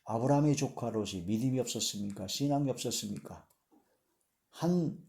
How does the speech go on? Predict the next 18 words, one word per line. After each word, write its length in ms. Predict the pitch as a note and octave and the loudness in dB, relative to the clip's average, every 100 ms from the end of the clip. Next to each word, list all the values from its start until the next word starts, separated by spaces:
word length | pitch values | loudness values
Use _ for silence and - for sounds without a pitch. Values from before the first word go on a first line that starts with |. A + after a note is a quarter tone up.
| _ _ _ | _ _ _
족속을 540 | C3+ - - D#3+ D3+ | -4 -2 4 6 6
이룬 200 | C#3 C3 | 4 2
족장입니다. 920 | - C3+ - E3 D#3 A#2 F2+ - - - _ _ | 0 -4 2 2 4 2 -2 -10 -16 -18 _ _
그런 300 | - A#2 C#3 | -4 0 2
사람이 640 | C3+ A#2+ A2+ - - G#2+ - - _ _ _ _ _ _ | 2 0 -4 -8 -4 0 0 -2 _ _ _ _ _ _
소돔성에서의 1300 | - - G3 G3 F#3 E3 D#3+ D#3+ D3+ C#3+ C#3+ C3 B2+ | -12 2 8 8 8 2 0 2 2 2 2 0 0
그런 340 | - A#2+ A2+ G#2+ _ _ _ _ _ | -2 -2 -2 -4 _ _ _ _ _
음란하고 720 | C3 C#3 C#3 C3+ B2+ A#2+ B2 B2 | 2 4 4 4 2 0 -4 -4
죄악된 640 | - A2+ C3 - D3 C3+ | 0 0 0 2 2 2
그 100 | C3+ | 0
문화 300 | A#2+ A#2 B2 | 2 2 2
속에 260 | - A#2 A2+ A#2 A#2 | 0 -2 -2 -4 -4
묻혀 220 | A#2+ A#2 | -4 -4
살다 340 | A2 A2+ G#2 | 0 0 0
보니까 340 | F#2 F2+ F#2 G2 | -2 -4 -8 -6
처음엔 380 | - F#3+ F#3+ E3 | -4 0 2 2
안 160 | A#2 | 4
그랬지만 600 | A2 G2 - F2+ G2+ D#3+ | 2 0 -2 -8 -8 -8